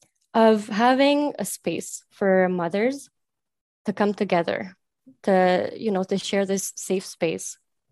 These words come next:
and to have, I guess I didn't know it back then, but it was, like, group coaching that I saw, you know, of us sitting in a circle and just talking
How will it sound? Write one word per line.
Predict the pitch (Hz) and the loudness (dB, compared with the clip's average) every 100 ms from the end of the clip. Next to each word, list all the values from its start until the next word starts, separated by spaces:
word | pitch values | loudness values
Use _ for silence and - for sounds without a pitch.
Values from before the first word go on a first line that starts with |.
| _ _ _ 208 | _ _ _ -4
and | 202 196 190 - | -2 0 -2 -4
to | 180 | -4
have, | 185 185 180 _ _ - | -2 -2 -6 _ _ -4
I | 202 | 2
guess | 294 196 | 2 2
I | 196 | 2
didn't | 233 214 | 2 4
know | 214 | 2
it | 190 | 2
back | 175 | -2
then, | 202 220 | -2 0
but | 185 | 0
it | 175 | -2
was, | 165 | -2
like, | 175 165 | -6 -4
group | 214 190 | -8 -4
coaching | 185 170 156 151 165 | -4 -2 -4 -6 -6
that | 170 | -4
I | - | -4
saw, | 160 - - - _ _ _ _ - | -4 -4 -6 -10 _ _ _ _ -2
you | 208 | 2
know, | 190 | 4
of | 185 - | 4 4
us | 220 196 - | 2 0 0
sitting | 202 202 202 | 0 2 2
in | 196 | 0
a | |
circle | 196 185 180 180 | -2 -4 -4 -4
and | 170 160 | -4 -4
just | 170 - - | -6 -8 -10
talking | - 170 - 170 175 | -8 -8 -6 -6 -6